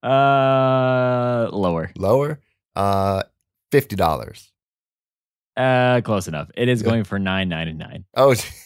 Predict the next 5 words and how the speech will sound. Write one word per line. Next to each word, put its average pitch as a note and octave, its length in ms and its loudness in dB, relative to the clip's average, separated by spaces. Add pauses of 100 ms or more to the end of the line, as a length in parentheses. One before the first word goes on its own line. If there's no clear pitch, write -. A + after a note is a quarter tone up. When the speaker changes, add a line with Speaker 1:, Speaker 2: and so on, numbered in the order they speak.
(200)
Speaker 2:
<laughs> - 1600 -10
what A#2+ 180 2
a F#2 40 0
shame. D2+ 680 -6
<laughs> - 40 -20